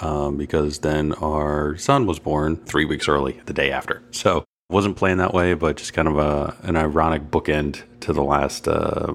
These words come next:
month or two, um, and kinda living in chaos. So, but a big thanks again to Taylor. You can follow him on Instagram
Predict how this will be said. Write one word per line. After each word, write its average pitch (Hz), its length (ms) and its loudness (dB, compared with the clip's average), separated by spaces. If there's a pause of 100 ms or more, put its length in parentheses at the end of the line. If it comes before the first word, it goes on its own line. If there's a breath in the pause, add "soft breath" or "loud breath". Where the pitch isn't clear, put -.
month 80 220 2
or 78 80 6
two, 71 300 0 (160)
um, 71 580 0
and 76 180 -4
kinda 73 380 -2
living 73 400 -4
in 71 80 -4
chaos. 71 440 -2
So, 78 260 2 (360 loud breath)
but 87 80 2
a 87 40 4
big 98 180 2
thanks 87 260 0
again 82 180 2
to 82 60 2
Taylor. 80 380 2
You 78 100 0
can 80 140 0
follow 82 280 4
him 80 220 2
on 76 160 2
Instagram 73 640 0